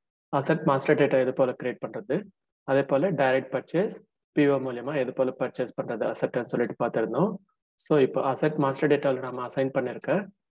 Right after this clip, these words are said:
அசெட் கிளாஸ், அதே போல பாத்தீங்கன்னா நம்பர், அக்கவுண்ட் டிட்டர்மினேஷன், டிப்ரிசியேஷன் கீ, இதை எது போல நாம கான்ஃபிகரேஷன் செய்திருக்கோம்னு சொல்லிட்டு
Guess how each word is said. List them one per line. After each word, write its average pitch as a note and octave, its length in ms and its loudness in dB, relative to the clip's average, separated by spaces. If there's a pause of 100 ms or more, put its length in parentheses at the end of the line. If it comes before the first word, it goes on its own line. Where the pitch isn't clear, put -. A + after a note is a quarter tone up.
(200)
அசெட் C3+ 260 0
கிளாஸ், D3+ 320 2 (1160)
அதே C3+ 200 4
போல C3 200 4
பாத்தீங்கன்னா C3 320 2 (120)
நம்பர், C3 300 2 (380)
அக்கவுண்ட் C3 340 0
டிட்டர்மினேஷன், B2 680 -4 (100)
டிப்ரிசியேஷன் C3 600 -2 (100)
கீ, C3+ 100 2 (480)
இதை C#3+ 200 4
எது D3 180 0
போல D3 260 0
நாம C3 200 -6 (120)
கான்ஃபிகரேஷன் C3 640 -2
செய்திருக்கோம்னு B2 520 -2
சொல்லிட்டு A#2 260 -6